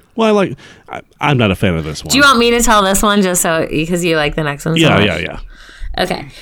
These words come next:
Speaker 2: Okay. This one is, you found a credit card in your spouse's name that you didn't know about.
Speaker 1: Ooh.
Speaker 2: And again, I will,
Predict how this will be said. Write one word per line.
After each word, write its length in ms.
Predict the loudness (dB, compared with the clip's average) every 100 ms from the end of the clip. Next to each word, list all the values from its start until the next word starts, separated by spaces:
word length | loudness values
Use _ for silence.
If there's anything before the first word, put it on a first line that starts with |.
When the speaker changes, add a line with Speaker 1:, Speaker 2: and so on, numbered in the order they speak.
| -20 -12 -4
Speaker 2:
Okay. 320 | -2 0 -4
This 240 | -2 0 2
one 180 | 2 2
is, 280 | 2 0 -2
you 380 | -2 2 2 2
found 460 | 2 4 4 4
a 60 | 2
credit 480 | -2 -2 0 0 0
card 340 | 0 0 0
in 140 | 0 0
your 180 | -2 -2
spouse's 640 | -4 0 0 0 -4 -2
name 520 | -2 0 -2 -2 -6 -6
that 240 | -4 -2
you 300 | -2 -4 -4 0
didn't 640 | 2 2 0 -2 -4 -2
know 260 | 0 0 0
about. 460 | -2 -4 -4 2
Speaker 1:
Ooh. 880 | 4 6 6 4 4 2 0 0 0
Speaker 2:
And 160 | 0 2
again, 560 | 0 0 2 2 0 0
I 280 | 0 4 4
will, 640 | 4 4 4 2 0 -2